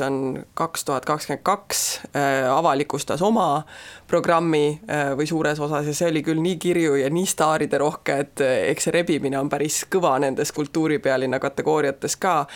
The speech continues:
Aga ootan huviga ka Kumu käiku kaasaegse kunstikuraatori osas, et, et mida nemad selle kohaga teevad ja, ja et nüüd nullindatega muidugi nad katsid rahulikult selle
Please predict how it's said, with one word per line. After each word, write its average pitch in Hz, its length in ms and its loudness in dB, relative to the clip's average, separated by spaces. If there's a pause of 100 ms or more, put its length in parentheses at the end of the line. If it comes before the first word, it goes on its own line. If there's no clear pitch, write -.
(320)
Aga 160 200 2
ootan 170 300 2
huviga 175 400 0
ka 147 320 2
Kumu 185 380 0
käiku 180 480 -2
kaasaegse 165 500 0
kunstikuraatori 170 800 -2
osas, 139 340 -2
et, - 240 -8
et 180 420 0
mida 160 220 -2
nemad 175 280 -2
selle 127 340 -2
kohaga 147 400 -2
teevad 247 400 0
ja, 151 160 2 (600)
ja 156 120 0
et 165 80 0
nüüd 156 80 2
nullindatega 160 720 2
muidugi 160 300 0
nad 160 160 -2
katsid 180 500 -2
rahulikult 170 560 0
selle 156 300 0